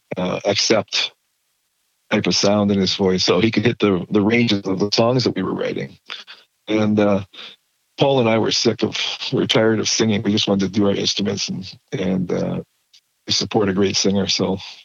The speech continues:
that was what that was all about. It was, and, and also we had, I had taken a lot of, um,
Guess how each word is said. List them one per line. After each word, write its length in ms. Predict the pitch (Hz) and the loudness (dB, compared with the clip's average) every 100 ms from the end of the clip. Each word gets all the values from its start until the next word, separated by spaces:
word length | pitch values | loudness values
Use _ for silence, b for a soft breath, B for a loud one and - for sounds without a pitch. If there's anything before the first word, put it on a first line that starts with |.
| - - _ - | -20 -20 _ -4
that 180 | 104 - | -2 0
was 140 | 101 | -2
what 140 | 101 | -2
that 140 | 95 98 | -2 -2
was 160 | 101 | -2
all 140 | 98 95 | 0 2
about. 200 | 95 92 | 2 0
It 100 | 95 | 0
was, 200 | 98 - | -2 0
and, 180 | 117 110 | -2 -2
and 180 | 110 123 | 0 2
also 260 | 131 127 | 2 2
we 200 | 113 104 - _ - | 2 0 -6 _ -4
had, 220 | 117 127 | -2 0
I 200 | 113 117 | 0 2
had 200 | 135 120 | 2 2
taken 180 | 135 113 | 0 2
a 80 | 101 | 2
lot 200 | 110 107 | 4 2
of, 200 | 95 90 | 0 0
um, 280 | 95 95 | 0 0